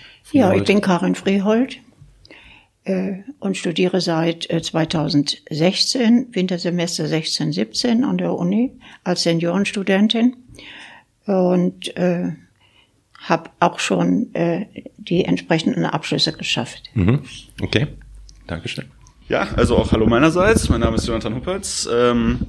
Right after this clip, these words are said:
Speaker 3: ich studiere auch in der Bergischen Universität Wuppertal, äh, seit dem Wintersemester zweitausenddreizehn jetzt schon. Also ich bin schon recht lange dabei. Und ich studiere Anglistik und Geschichte, habe den Bachelor schon fertig gemacht und bin jetzt, äh, also im Master of Education mit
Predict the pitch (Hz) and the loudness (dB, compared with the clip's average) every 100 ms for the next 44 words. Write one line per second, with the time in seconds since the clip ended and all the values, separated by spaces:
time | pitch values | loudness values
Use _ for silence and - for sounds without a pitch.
0 | - - - - 131 - 131 123 92 123 | -8 -10 -10 -2 -2 0 2 4 4 4
1 | 185 170 151 151 147 139 123 113 101 107 | 2 0 0 0 -2 0 -2 -2 -6 -4
2 | 147 190 202 208 208 120 117 107 107 107 | -6 -4 -4 -4 -4 -2 0 2 2 2
3 | - - 104 113 113 110 104 110 - 113 | -2 -4 -2 -2 0 0 0 -2 -2 -2
4 | - 107 101 95 131 - 90 90 - 120 | 0 0 0 0 0 0 0 -2 2 2
5 | 226 - - - 104 101 95 - 104 95 | 2 -2 -10 -14 -8 -8 -8 -10 -8 -6
6 | 95 95 - 98 117 131 131 147 190 - | -4 -4 0 0 2 2 2 2 0 -8
7 | - - - 113 110 120 127 113 117 135 | -16 -16 -10 -6 -4 0 4 4 4 2
8 | 135 120 120 113 131 - 160 147 123 113 | 2 0 -2 -2 -2 -2 0 2 2 0
9 | 110 117 - 139 147 156 - - - - | 0 0 2 2 2 -2 -16 -20 -20 -6
10 | 117 110 - 120 - 135 127 131 - 104 | -2 -2 -2 -4 -2 0 2 2 -2 -6
11 | 104 110 107 104 - - 107 104 104 104 | -2 2 2 2 -2 -2 0 0 0 -2
12 | 95 113 - 104 104 104 101 104 - 95 | -2 -2 -2 -2 -4 -6 -2 -2 -2 -4
13 | 90 104 101 - - | -4 -4 -4 -8 -10